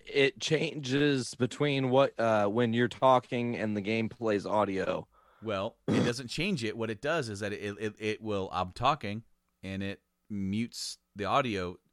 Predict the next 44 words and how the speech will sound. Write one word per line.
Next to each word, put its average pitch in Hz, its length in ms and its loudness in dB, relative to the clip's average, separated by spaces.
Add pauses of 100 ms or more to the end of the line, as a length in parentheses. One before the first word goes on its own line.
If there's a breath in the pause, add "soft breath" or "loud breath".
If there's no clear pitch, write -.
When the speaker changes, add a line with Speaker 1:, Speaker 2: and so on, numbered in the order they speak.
(160)
Speaker 2:
to 117 120 -4
a 98 40 -4
certain 98 240 -12
threshold, 92 400 -6
and, 90 120 -8
and 98 120 -6
I 95 60 -4
can 92 140 -14
change 98 300 -10
it. - 160 -20 (1200)
And 92 120 -6
I 92 80 -2
can 85 200 -12 (100)
toy 107 200 -4
around 95 240 -2
with 85 140 -10
it. - 80 -20
See, 98 320 -8 (300 soft breath)
how 117 200 0
low 107 180 2
do 113 100 4
I 90 80 0
want 87 160 -4
it - 60 -16
to 87 60 -12
go? 78 280 -8 (360 soft breath)
How 123 180 -4
much 113 180 -2
of, 104 80 -8
how, 127 280 -2
how, 110 180 -6
like, 98 100 -6
how 127 80 -4
much 120 200 -6
of 95 60 -18
attack 110 340 -6
speed 90 220 -10
do 95 80 -6
I 92 100 -2
want 95 260 -4
on 82 80 -8
it? 82 100 -12
Like, 85 160 -10
'cause, 90 240 -8